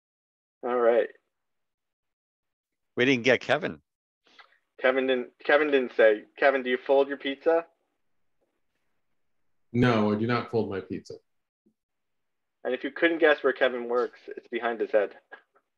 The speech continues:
Speaker 1: <laughs> Thanks for calling
Speaker 3: Is
Speaker 1: in from the
Speaker 3: this, is this
Speaker 1: boardroom.
Speaker 3: politically incorrect, or?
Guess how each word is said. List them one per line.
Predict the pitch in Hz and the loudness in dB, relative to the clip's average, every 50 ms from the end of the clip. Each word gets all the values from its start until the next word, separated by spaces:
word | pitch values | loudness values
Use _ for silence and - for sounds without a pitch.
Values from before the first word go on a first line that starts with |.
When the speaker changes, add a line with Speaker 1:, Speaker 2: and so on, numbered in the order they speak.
| _ _ _ _ _ _ _ _ - - - _ - | _ _ _ _ _ _ _ _ -8 -8 -6 _ -4
Speaker 1:
<laughs> | - - - - - - - - - - - - - 269 - - _ - - - - _ _ - - - - - - - - _ _ - - - - _ _ _ - _ _ _ _ _ _ _ _ _ _ _ _ _ _ _ _ _ - 127 - _ | -4 -4 -2 0 -2 -2 -2 -2 -6 -6 -6 -6 -6 -8 -8 -6 _ -8 -8 -8 -10 _ _ -20 -20 -20 -20 -20 -20 -20 -20 _ _ -16 -16 -16 -16 _ _ _ -20 _ _ _ _ _ _ _ _ _ _ _ _ _ _ _ _ _ -14 -14 -6 _
Thanks | - 160 151 - | 2 2 2 2
for | 160 | 2
calling | - 175 160 156 147 | 2 4 4 6 6
Speaker 3:
Is | 139 113 | 6 4
Speaker 1:
in | 107 | 4
from | - | 2
the | 123 127 | 4 6
Speaker 3:
this, | 151 147 123 | 6 8 8
is | 143 | 8
this | 170 151 | 8 6
Speaker 1:
boardroom. | 107 - | 4 4
Speaker 3:
politically | 165 160 151 151 147 147 - 147 139 135 | 4 4 6 6 4 4 4 2 4 4
incorrect, | 131 127 127 - 120 113 117 - - - - | 4 2 0 0 0 0 0 -2 -4 -4 -2
or? | 110 92 - - | -2 -2 -4 -6